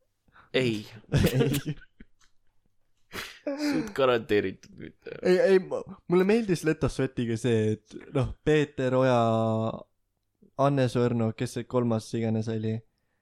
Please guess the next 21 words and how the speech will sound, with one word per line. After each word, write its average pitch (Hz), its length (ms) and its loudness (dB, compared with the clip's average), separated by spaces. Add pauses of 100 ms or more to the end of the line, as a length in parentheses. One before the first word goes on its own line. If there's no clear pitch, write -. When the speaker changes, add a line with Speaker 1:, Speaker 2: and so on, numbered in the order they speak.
(420)
Speaker 2:
nagu 143 420 2 (1400)
nad 135 180 2
ei 151 80 2
plaaninud 120 1120 0 (540)
Eurovisioonile 120 840 0
saada. 110 480 -2 (160)
Nad 143 240 0
Speaker 1:
Mhm. 147 80 -2
Speaker 2:
läksid 127 320 -4
lihtsalt 139 360 -6
Eesti 127 280 -4
Laulule 117 400 0
nalja 117 400 0
tegema. 110 500 -2 (220)
Speaker 1:
Jah. 113 240 -12 (140)
Speaker 2:
Ja 135 200 0
eestlased 131 540 -2 (180)
lihtsalt 139 480 -4 (280)
hääletasid 123 800 0
nad 117 180 2
Eurovisioonile. 123 920 0